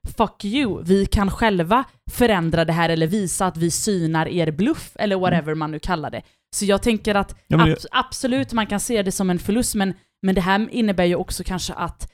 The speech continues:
Speaker 1: eh, det kan finnas värdering och, och, och att folk kan göra saker för att de tycker att, ja, alltså att,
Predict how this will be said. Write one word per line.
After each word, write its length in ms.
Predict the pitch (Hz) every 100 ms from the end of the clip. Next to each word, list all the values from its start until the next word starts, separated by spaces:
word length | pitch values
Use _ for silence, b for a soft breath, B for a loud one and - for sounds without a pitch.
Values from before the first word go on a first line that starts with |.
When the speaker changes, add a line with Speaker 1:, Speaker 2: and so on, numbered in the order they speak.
| _ _ _ -
Speaker 1:
eh, 180 | 180 170
det 60 |
kan 140 | 180 180
finnas 320 | 185 170 156
värdering 880 | 170 170 170 175 165 233 247 208 180
och, 220 | 170 -
och, 520 | 180 170 - 185 170
och 160 | 160 -
att 140 | -
folk 520 | - 196 175 160 - - _ -
kan 140 | 202
göra 240 | 196 190 180
saker 360 | - 180 -
för 100 | -
att 100 | 175
de 120 | 180
tycker 420 | 165 185 - 185 170
att, 260 | 160 - _ _ _ _ _ _ _ -
ja, 200 | 240 -
alltså 180 | 233 -
att, 200 | 220